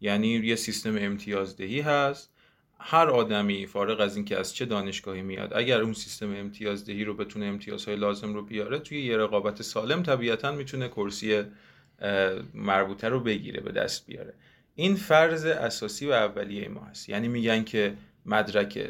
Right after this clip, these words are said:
در واقع، اه، نمره آزمون شما این تأثیر رو داره، تا این مرحله امتیاز داره،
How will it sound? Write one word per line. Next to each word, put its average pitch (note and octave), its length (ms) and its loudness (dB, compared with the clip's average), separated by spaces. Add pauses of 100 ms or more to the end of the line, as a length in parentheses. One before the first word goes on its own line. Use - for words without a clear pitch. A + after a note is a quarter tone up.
(180)
در G2+ 140 2
واقع، G2+ 260 2 (280)
اه، G#2 220 -2 (380)
نمره G#2+ 800 2 (300)
آزمون A2 480 0
شما G2+ 500 -8 (360)
این B2+ 180 -4
تأثیر C#3 480 0
رو C3+ 100 0
داره، A#2+ 300 0
تا G#2+ 180 -6
این A2 200 -4
مرحله B2 440 0
امتیاز A2 480 -2
داره، G#2+ 340 0